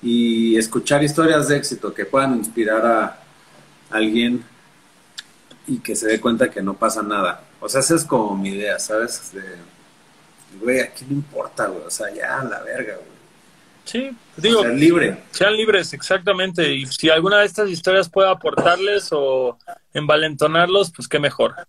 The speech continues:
Speaker 1: Exacto, y pues no es un concurso, no es como que exista la mejor o peor historia,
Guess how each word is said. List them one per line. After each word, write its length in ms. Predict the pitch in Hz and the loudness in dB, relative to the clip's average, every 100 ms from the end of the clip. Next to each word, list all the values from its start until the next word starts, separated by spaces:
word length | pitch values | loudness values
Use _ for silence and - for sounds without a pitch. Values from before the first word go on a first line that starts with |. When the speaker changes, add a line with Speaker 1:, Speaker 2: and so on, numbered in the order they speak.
| _ _ _ _ _ _ _ _ _ _ _ _ | _ _ _ _ _ _ _ _ _ _ _ _
Speaker 1:
Exacto, 540 | - 135 135 - 113 | -2 0 0 -2 0
y 320 | 107 110 110 113 | 2 2 2 0
pues 200 | - 123 | -2 2
no 140 | 143 | 4
es 140 | 143 | 4
un 140 | 151 156 | 4 4
concurso, 600 | 139 120 147 147 147 135 | 4 4 4 4 4 4
no 100 | 135 | 4
es 100 | 131 | 2
como 300 | 147 139 117 | 2 2 2
que 360 | 113 104 98 - - - - | 0 -2 -4 -14 -20 -20 -10
exista 480 | 104 - 113 139 127 | -6 -2 0 0 2
la 500 | 117 107 98 95 - - - 113 | 4 2 2 -4 -12 -20 -20 -10
mejor 460 | 107 - 120 123 | -10 -2 2 4
o 120 | 123 | 2
peor 240 | - 123 123 | 2 2 2
historia, 600 | 120 135 127 131 143 | 0 2 2 2 0